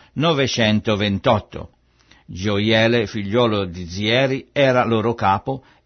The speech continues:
e Giuda, figliolo di Essenua, era il secondo capo della città. Dei sacerdoti, Gedadia, figliolo di Joraib,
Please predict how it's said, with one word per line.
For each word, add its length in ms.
e 220
Giuda, 400
figliolo 680
di 200
Essenua, 800
era 400
il 200
secondo 500
capo 360
della 280
città. 500
Dei 180
sacerdoti, 880
Gedadia, 640
figliolo 540
di 180
Joraib, 760